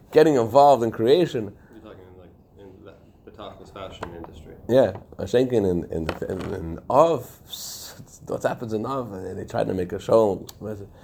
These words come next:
Speaker 1: It's not, it's not, it's not the same, same energy. Okay, so, uh, I'm, I'm, I'm, I'm not, uh, I don't know your, your industry and, and, and exactly.
Speaker 2: Forget about my industry or any industry.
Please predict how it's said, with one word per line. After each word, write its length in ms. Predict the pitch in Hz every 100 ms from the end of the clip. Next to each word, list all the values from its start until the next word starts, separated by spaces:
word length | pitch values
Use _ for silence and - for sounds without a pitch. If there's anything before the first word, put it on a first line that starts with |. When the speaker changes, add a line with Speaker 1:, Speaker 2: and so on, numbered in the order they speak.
| - - -
Speaker 1:
It's 160 | -
not, 220 | 135 104 -
it's 180 | -
not, 120 | - -
it's 80 | -
not 100 | 107
the 80 |
same, 240 | 95 90 92
same 160 | 90
energy. 240 | 87 92 -
Okay, 180 | - - -
so, 340 | 110 107 - - - -
uh, 280 | - - 107
I'm, 100 | 113 107
I'm, 120 | 110 -
I'm, 180 | 107 110 -
I'm 120 | 110
not, 320 | 123 123 123
uh, 240 | 117 107 104
I 100 | 113
don't 100 | 113
know 220 | 110 104
your, 300 | 92 92 92
your 180 | - 101
industry 500 | 107 104 - 98 92
and, 220 | 90 -
and, 260 | 90 87 85
and 100 | 85
exactly. 460 | 85 98 101 95 92
Speaker 2:
Forget 280 | 85 208 214
about 220 | 202 139
my 200 | 147 170
industry 500 | 151 160 156 - 151
or 60 | 143
any 220 | 165 190
industry. 560 | - 117 101 - 92